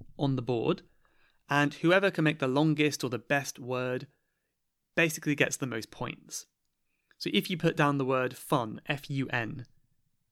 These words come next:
you might get three points, you know, something like that. But then if you can put down the word extraordinary, <laughs> then you get many, many points. And also you use an X.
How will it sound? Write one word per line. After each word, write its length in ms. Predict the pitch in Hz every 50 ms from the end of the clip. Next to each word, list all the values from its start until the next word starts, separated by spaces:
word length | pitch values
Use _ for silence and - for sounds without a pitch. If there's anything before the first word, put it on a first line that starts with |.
| _ -
you 160 | 143 147 151
might 240 | 147 147 143 131 131
get 200 | 131 123 - -
three 260 | - - 131 117 -
points, 500 | - - - - - - - - - -
you 80 | -
know, 80 | - -
something 320 | - - 147 - 135 127
like 200 | 120 113 - -
that. 220 | - - - - - _ _ _ _ _ _ _ _ _ _
But 80 | -
then 100 | 143 143 -
if 160 | - 151 160
you 60 | 156 143
can 120 | 156 143
put 140 | 143 143 -
down 200 | - 139 139 139
the 80 | 135
word 340 | 123 127 127 127 127 127 127 - _ _ _ _ _
extraordinary, 1300 | - 151 151 - - - - - - 143 156 202 214 185 147 135 127 120 117 117 120 143 190 214 - - _ _ _ _ _ _
<laughs> 300 | _ _ _ - - -
then 380 | 156 156 127 160 156 147 156 - - - - - -
you 160 | 151 160 165
get 200 | 156 165 151 156
many, 440 | 156 147 147 151 156 156 165 165 160
many 200 | 147 143 139 139
points. 360 | 139 - 143 123 120 117 -
And 100 | - 180
also 180 | 214 226 - -
you 160 | 143 135 151
use 240 | 151 147 156 156 -
an 120 | 135 135 - -
X. 440 | 135 123 - _ - - - -